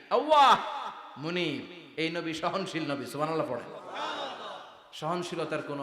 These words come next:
অভাব নাই, যেটার অভাব আমাদের মধ্যে সবচেয়ে বেশি। কথা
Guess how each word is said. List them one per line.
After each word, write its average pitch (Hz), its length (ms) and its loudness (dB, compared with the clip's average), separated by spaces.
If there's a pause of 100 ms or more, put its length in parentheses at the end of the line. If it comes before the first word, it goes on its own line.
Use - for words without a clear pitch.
অভাব 123 160 -4 (120)
নাই, - 100 -14 (680)
যেটার 170 320 0
অভাব 165 160 4 (100)
আমাদের 151 260 0
মধ্যে 143 240 -4
সবচেয়ে - 340 -6
বেশি। - 240 -10 (920)
কথা 135 180 2